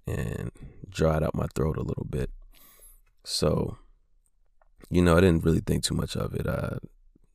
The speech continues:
took some cough drops, some Cody's, and some ibuprofen, you know. Just trying to take a little bit of medication and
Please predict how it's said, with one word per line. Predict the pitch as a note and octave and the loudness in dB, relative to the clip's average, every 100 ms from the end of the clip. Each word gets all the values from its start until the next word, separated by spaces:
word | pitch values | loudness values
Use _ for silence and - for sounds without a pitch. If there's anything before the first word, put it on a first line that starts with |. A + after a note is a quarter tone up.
| _ _ | _ _
took | - D2+ | -2 -2
some | E2 | 0
cough | E2 - D#2+ | 0 0 0
drops, | - - - - - - _ _ _ _ _ _ _ | -2 -4 -4 -6 -12 -14 _ _ _ _ _ _ _
some | - D2+ | -8 -6
Cody's, | C#2+ - D2+ D2+ D2+ D2 - - - - - | -2 0 2 0 -2 -4 -4 -4 -6 -12 -8
and | - - - G2+ - - - | -4 -2 -2 -4 -4 -6 -6
some | - | -4
ibuprofen, | C#2 D#2 D2 - - - - - _ | -2 4 6 6 4 -6 -12 -14 _
you | - | -4
know. | - - G#2+ - _ _ _ _ - - | -2 -4 -8 -16 _ _ _ _ -20 -20
Just | - - _ _ | -20 -20 _ _
trying | - F2+ | 0 2
to | G2 | 4
take | - | 2
a | |
little | - - | 0 0
bit | - | 0
of | - | -2
medication | - - - - - | -2 -2 -2 -2 -4
and | - - - | -4 -4 -8